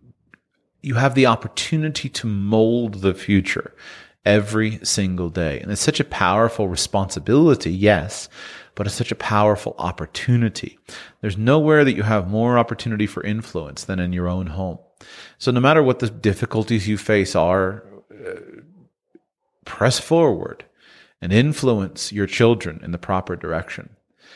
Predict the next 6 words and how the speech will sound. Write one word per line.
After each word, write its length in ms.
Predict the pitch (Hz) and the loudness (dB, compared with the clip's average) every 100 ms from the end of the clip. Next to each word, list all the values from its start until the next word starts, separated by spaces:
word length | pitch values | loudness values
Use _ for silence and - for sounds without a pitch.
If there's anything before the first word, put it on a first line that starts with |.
| - _ | -20 _
And 220 | 104 92 87 | -6 -2 4
those 460 | 117 151 175 170 | 6 8 6 2
who, 600 | - 147 135 127 117 - - _ _ | 2 2 4 0 -4 -8 -18 _ _
those 500 | - 104 110 151 170 | -6 2 6 6 4
who 120 | - 170 | -2 -4
grow, 600 | 143 160 76 - - | -2 0 0 -2 -8